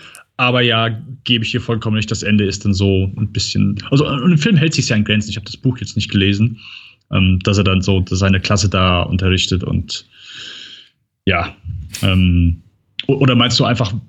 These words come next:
während des kompletten Films, dass wir dann auch immer wieder, äh, zurück,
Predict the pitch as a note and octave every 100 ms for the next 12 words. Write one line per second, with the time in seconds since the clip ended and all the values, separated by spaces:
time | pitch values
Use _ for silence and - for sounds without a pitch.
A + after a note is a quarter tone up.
0 | _ _ C#3 B2 B2 B2 B2 - - G#2+
1 | B2 B2+ A2 G2+ G2+ - - G#2 F#2+ G2
2 | - A2 G2+ F#2 G2+ B2+ G#2+ G#2 G2+ F#2+
3 | - G2+ G2+ G#2 - G#2 F#2+ G2